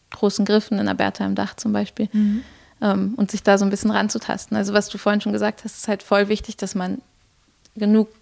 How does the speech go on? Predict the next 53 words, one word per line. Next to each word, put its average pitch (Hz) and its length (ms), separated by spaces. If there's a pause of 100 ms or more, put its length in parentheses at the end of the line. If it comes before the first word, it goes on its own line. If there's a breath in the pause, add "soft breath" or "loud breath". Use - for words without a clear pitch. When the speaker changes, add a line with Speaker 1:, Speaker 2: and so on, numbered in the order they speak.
Speaker 1:
Oberkörperkraft 220 880
hat, - 120
dass - 100
man 196 120
nicht 196 160
so 202 80
in 214 220
die 226 80
Schultern 247 500
rumst. 262 380
Ich - 60
glaub, - 200
das 202 160
ist - 160
das - 180 (400 soft breath)
Gefährlichste, 233 540
was - 140
passiert, 226 340
wenn 214 80
man 214 140
zu - 100
früh 240 300
anfängt 233 380
zu 226 120
hangeln. 240 280 (560 soft breath)
Aber 196 180
wenn 202 80
man 202 100
da 202 140
wirklich - 180
drauf 202 240
achtet 247 380
und 226 100
irgendwie 208 200
stabile 208 420
Schultern 247 420
hat, 247 220
dann 208 80
kann 214 160
man 220 120
ja - 80
einfach 208 280
irgendwie 202 320 (340 soft breath)
mal 202 160
probieren, 202 380
so 196 80
ein 202 80
paar 208 160
Züge 262 300
zu 254 160
hangeln. 233 360
Und 208 120
dann, 202 260